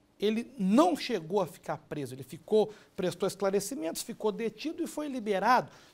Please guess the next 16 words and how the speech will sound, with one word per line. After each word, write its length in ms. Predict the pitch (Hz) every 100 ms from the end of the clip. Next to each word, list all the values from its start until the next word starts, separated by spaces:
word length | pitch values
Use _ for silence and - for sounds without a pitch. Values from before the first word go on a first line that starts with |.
| _ 392
no 120 | 359
mesmo 440 | 349 392 285 311
dia 280 | 202 175 285
em 100 | 294
que 80 | 285
a 100 | 247
mãe 240 | 226 240
desse 360 | 233 226 - 196
jovem 380 | 170 208 220 - - _
enterrava 640 | 208 - 208 156 175 160
o 40 | 170
filho. 340 | - 123 110 - _ - - - -
E 100 | 262
agora, 640 | 254 180 220 233 170 123 - - -
a 100 | 190
hashtag 920 | 160 214 190 - - 208 190 127 -